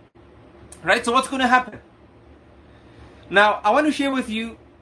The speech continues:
in answer to this question, some more moments from the life of the Messenger sallallahu alaihi wasallam. And moment number one, brothers and sisters in Islam, is the fact that Salatul Jumu'ah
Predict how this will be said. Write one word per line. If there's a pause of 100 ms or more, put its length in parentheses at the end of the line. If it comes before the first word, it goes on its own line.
(240)
in
answer
to
this
question,
some
more
moments
from
the
life
of
the
Messenger
sallallahu
alaihi
wasallam.
And
moment
number
one,
brothers
and
sisters
in
Islam, (680)
is
the
fact
that
Salatul
Jumu'ah